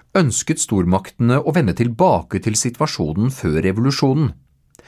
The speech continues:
Alt som kunne true den gamle ordenen, måtte slås hardt ned. Sensur,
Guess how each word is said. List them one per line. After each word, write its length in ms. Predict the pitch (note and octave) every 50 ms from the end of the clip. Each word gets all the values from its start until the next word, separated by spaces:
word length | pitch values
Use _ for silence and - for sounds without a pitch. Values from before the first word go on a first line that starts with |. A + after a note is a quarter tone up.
| - - - - - - _ - -
Alt 240 | G#2 C#3+ D3+ -
som 160 | - E3 D#3 C#3+
kunne 240 | - D3+ D3 D#3+
true 400 | D#3 - - F#3 F3+ C3 G2+ B2+ D#3 C3+
den 180 | G2+ F#2 F#2
gamle 300 | F2+ C3+ C3 G2 F#2 A#2 C3
ordenen, 460 | A2+ G2+ F#2+ A2 B2+ D3 F3+ G3 F#3 - - - - _ _ _ -
måtte 220 | D3+ D3+ D3 A3 -
slås 380 | - - E2 F#2+ - - - -
hardt 240 | - A#2+ - - -
ned. 380 | B2 A#2+ B2+ B2 F#2 D2+ C#2+ - _ _ _ _ _ _ _ _ _ _ _ -
Sensur, 720 | - - F2 D#2+ D2+ - - - B2+ C3 C#3 C#3+ C#3+ C#3+